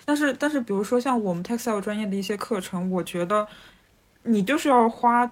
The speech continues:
这么多时间去探索这个小的项目，你的时间压缩了，你确实能做出来东西，但是我觉得会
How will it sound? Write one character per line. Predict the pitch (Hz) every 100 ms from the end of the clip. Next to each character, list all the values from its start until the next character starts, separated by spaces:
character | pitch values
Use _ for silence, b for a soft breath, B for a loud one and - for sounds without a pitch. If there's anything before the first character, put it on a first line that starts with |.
| -
这 | 262
么 | 226
多 | 208
时 | 226 196
间 | 202
去 | 208 220 196 - _ _
探 | - 254 226
索 | 226 185 156
这 | 202 190
个 | 190
小 | 190 -
的 | 180
项 | 190 185
目， | 180 165 - b b b
你 | 220 196 180 160
的 | 202 196
时 | 202 - 196
间 | 226
压 | 226 233
缩 | 240 240
了， | 226
你 | 190 165
确 | - 254
实 | 240
能 | 202 196
做 | - 180
出 | 202
来 | 190
东 | 214 233
西， | 214
但 | 226
是 | 240 233
我 | 202 160
觉 | - 180 170 175
得 | 202 190
会 | 190 233 185 165